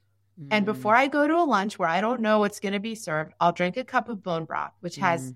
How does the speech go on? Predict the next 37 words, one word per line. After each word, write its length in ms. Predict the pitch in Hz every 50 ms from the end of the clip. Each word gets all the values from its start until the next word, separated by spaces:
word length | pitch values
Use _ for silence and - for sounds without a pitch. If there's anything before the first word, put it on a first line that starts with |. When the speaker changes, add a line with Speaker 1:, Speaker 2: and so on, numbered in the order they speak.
| _ _
Speaker 1:
ten 240 | - - 208 214 233
grams 300 | 240 269 277 277 285 294
of 100 | 311 302
protein. 640 | _ - 185 180 175 - - 180 175 170 165 170 175 -
It 100 | 165 165
has 240 | 170 165 156 151 127
Speaker 2:
Mm. 40 | -
Speaker 1:
salt 240 | - 180 202 - -
to 100 | - 233
keep 220 | - 254 247 240
me 100 | 247 254
hydrated, 640 | 220 202 185 175 165 - 170 160 160 165 165 165
so 180 | - - 175 170
it 80 | - -
will 220 | 170 165 160 160
quell 280 | - _ - 180 185 185
my 180 | 190 196 190
hunger 360 | 175 170 151 156 - 190 202
cues. 400 | 208 _ - 240 254 277 294 - _ _ _ _ _
It's 280 | 170 143 139 254 247 139
Speaker 2:
Mm-hmm. 60 | 143
Speaker 1:
not 220 | 262 277 - -
so 180 | - - 240 254
much 260 | 277 320 294 - -
food 260 | - 180 180 202 202
that 100 | 214 214
I 120 | 185 175 175
can't 340 | 175 - 196 185 180 - -
have 180 | 180 170 170 - - - _ _ _ _ _ _
food 220 | - 202 196 185
at 140 | 180 170 156
the 80 | - 156
lunch 520 | 156 170 190 190 180 208 202 - - - -
if 180 | 175 170 165 -
it's 180 | 160 165 - 165
on 160 | 151 151 147
protocol 680 | - 156 156 156 185 185 - 214 220 226 - 294 _